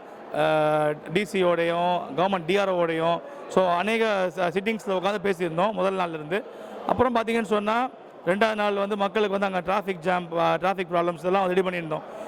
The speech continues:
So, அதுல இருந்து இளைஞர்கள் நிறைய பாத்தீங்கன்னு சொன்னா, அன்னைக்கு பெண்கள் நிறைய வந்து இரவுல தூங்கியிருந்தாங்க, லைட் வெளிச்சம் இல்லாம இருந்தாங்க. அப்போ எங்களுடைய தெரிஞ்ச ஒருத்தருடைய வண்டி வந்து இந்த எல் இ டி வேன், நிறைய பேர் பெருநா பீச்சில் பார்த்துருப்பீங்க, ஒரு எல் இ டி வேன் ஒண்ணு இருந்துச்சு, எல் இ டி ஸ்கிரீன் போட்டு ஒரு ஸ்டேஜ் போட்டு ஒரு வேன் இருந்துச்சு,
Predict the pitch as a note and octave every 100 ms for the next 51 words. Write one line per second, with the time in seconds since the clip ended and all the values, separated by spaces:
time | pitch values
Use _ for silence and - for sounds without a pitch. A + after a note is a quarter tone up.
0 | - - G3+ A3+ C4 A#3+ B3+ A#3+ A3 A3
1 | A3+ G#3 G3+ G3+ F#3+ A3+ G3+ F#3 F3+ A3+
2 | C#4 B3+ A#3 A#3+ G#3 F#3+ A3 A#3+ - -
3 | - F3 A#3 A#3+ F#3 A#3 G#3+ F#3 F3 F3+
4 | G3 - - - F3 F#3 B3+ G#3+ A#3 A3
5 | G3+ G3+ F#3+ F3+ E3 D3 - - - -
6 | F#3 A#3+ G#3+ A3 A#3+ A3 G3 B3 C#4 B3+
7 | A3+ G3+ G#3 F#3+ F3+ G3 G#3 F#3+ G3+ C4
8 | F#3 G#3 A#3+ G#3+ F3 E3 C3 - - -
9 | E3+ G#3+ G3+ G#3 G#3+ F#3 F#3 F#3 F#3 E3+
10 | D#3+ G3 A3+ F#3 F#3+ A3+ G3+ F#3+ G3+ F#3
11 | E3 E3 F3+ G#3 F#3+ F#3+ G3 F3 E3 A3
12 | - - - - F3+ E3+ A3+ A#3+ G3+ G3+
13 | F#3 G3 F#3+ E3 D3+